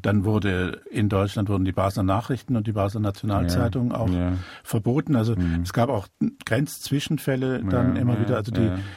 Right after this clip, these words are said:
Speaker 1: Stimmung war relativ gereizt. Lässt sich denn Herrn Neißen anhand von so einer Grenzstadt wie Lörrach das definieren, was die Nazis so als Grenzlandideologie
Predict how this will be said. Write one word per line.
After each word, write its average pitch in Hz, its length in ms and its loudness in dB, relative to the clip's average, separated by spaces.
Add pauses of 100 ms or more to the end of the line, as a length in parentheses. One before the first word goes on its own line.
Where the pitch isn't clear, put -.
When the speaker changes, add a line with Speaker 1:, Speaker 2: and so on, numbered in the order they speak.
(180)
Speaker 1:
Stimmung 139 340 2
war 120 260 0
relativ 123 680 -2
gereizt. 117 680 -2
Lässt 123 300 -4
sich 127 120 -4
denn 131 120 2
Herrn 120 260 2
Neißen 127 300 0
anhand 120 380 0
von 120 100 0
so 120 60 2
einer 123 160 2
Grenzstadt 131 560 -2
wie 120 80 0
Lörrach 120 720 0
das 113 200 -2
definieren, 120 600 2
was 120 160 -2
die 113 100 -2
Nazis 110 380 -2
so 117 100 -4
als - 220 -6
Grenzlandideologie 120 1800 -2